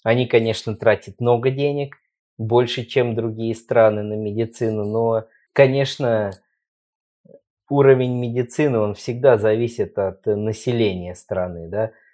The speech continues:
То есть, э, я думаю, что в Германии уровень медицины или в С Ш А, возможно, выше чуть-чуть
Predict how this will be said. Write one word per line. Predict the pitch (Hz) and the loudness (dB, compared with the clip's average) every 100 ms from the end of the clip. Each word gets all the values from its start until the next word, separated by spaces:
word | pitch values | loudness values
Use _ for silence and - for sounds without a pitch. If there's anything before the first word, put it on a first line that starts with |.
| _ _ | _ _
То | - | 0
есть, | 95 95 - | 0 -2 -6
э, | 104 95 92 90 87 90 90 - _ _ _ _ _ _ _ - | -4 -2 -2 -4 -6 -10 -14 -20 _ _ _ _ _ _ _ 0
я | 117 120 | 4 6
думаю, | 123 107 113 | 6 2 -2
что | - 131 | -2 -4
в | 113 | 0
Германии | 120 127 139 143 123 110 104 101 101 _ - _ _ _ 233 202 _ _ _ _ _ - | 2 4 6 4 2 -2 -2 -6 -10 _ -20 _ _ _ _ -20 _ _ _ _ _ 0
уровень | 135 127 123 120 117 | 4 6 4 2 -2
медицины | 113 117 - 135 123 107 98 | -4 -4 -2 0 0 0 -2
или | 95 107 | -2 0
в | 101 | 0
С | - 110 | -2 -2
Ш | - 113 | 4 6
А, | 95 92 | 6 4
возможно, | 98 110 117 101 107 104 - _ _ _ _ _ | -2 -2 -2 -2 -4 -6 -8 _ _ _ _ _
выше | 120 120 120 101 - 82 | 2 6 6 4 -4 -8
чуть-чуть | - 98 - 98 82 _ | -8 -8 -8 -8 -8 _